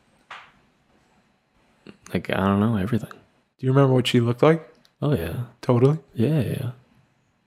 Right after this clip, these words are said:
Speaker 1: Hundred percent.
Speaker 2: Yeah.
Speaker 1: She raised me until, like, my, like, uh,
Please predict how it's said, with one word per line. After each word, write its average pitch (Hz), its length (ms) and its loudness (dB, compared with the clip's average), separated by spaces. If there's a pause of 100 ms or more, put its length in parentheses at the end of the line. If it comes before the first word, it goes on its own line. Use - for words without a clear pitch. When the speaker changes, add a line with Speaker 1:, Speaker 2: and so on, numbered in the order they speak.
(160)
Speaker 1:
Hundred 120 200 -2
percent. 147 340 -6 (180)
Speaker 2:
Yeah. 139 260 0 (240)
Speaker 1:
She - 140 -4
raised 135 240 4
me 135 80 0
until, 120 240 0
like, 113 200 0
my, 98 400 0 (1040)
like, - 340 -6
uh, 95 580 -6